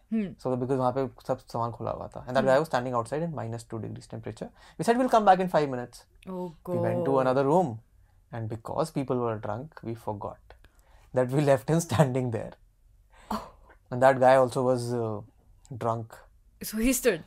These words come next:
Speaker 2: He stood there for one and a half hours in minus two degrees, and he kept standing outside. और वो बेचारा खड़ा रहा।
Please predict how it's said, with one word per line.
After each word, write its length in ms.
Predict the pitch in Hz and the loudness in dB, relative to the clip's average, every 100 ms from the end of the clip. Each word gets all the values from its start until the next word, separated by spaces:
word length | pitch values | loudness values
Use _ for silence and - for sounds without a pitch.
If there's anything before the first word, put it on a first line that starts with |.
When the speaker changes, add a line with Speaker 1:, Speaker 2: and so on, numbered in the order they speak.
| _ | _
Speaker 2:
He 120 | 185 | 0
stood 300 | 220 - 226 | 2 6 6
there 200 | 208 226 | 10 10
for 120 | 220 220 | 10 8
one 120 | 202 | 8
and 120 | 196 | 8
a 60 | 202 | 10
half 300 | 160 160 - | 10 8 8
hours 340 | 131 143 160 | 8 8 6
in 160 | 156 147 | 4 4
minus 300 | 135 139 139 | 2 0 -2
two 160 | 143 | -2
degrees, 300 | 135 131 156 | 0 2 4
and 120 | 165 190 | 4 4
he 60 | 226 170 | 4 4
kept 200 | 180 - | 4 2
standing 500 | - 147 143 165 156 | 0 2 4 2 2
outside. 540 | 131 117 - 185 - - _ _ _ - - - - - _ _ _ _ _ _ _ _ _ _ _ - _ _ _ - _ _ - _ - | 0 0 -8 -10 -14 -20 _ _ _ -8 -6 -8 -12 -18 _ _ _ _ _ _ _ _ _ _ _ -20 _ _ _ -20 _ _ -20 _ 0
और 80 | |
वो 60 | 151 | 0
बेचारा 260 | 151 151 160 | 6 6 6
खड़ा 280 | 131 127 | 2 0
रहा। 220 | 117 101 | 0 -2